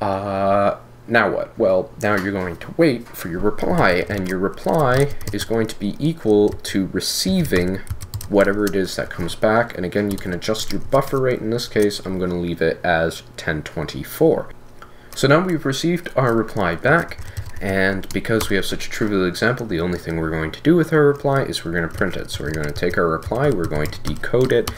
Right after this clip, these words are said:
and we're going to print it. We're gonna decode it as, uh, U T F eight. And then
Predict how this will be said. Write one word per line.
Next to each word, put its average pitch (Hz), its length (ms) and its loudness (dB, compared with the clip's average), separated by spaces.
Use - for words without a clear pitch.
and - 80 -8
we're 85 140 -4
going 80 180 -2
to - 80 -10
print - 340 0
it. 104 220 -2
We're 90 140 2
gonna 85 180 -2
decode 90 480 -2
it 85 300 -4
as, 85 360 -4
uh, 80 220 -2
U 90 160 -4
T 80 260 -6
F - 240 -8
eight. - 380 -6
And 90 140 0
then 104 380 -2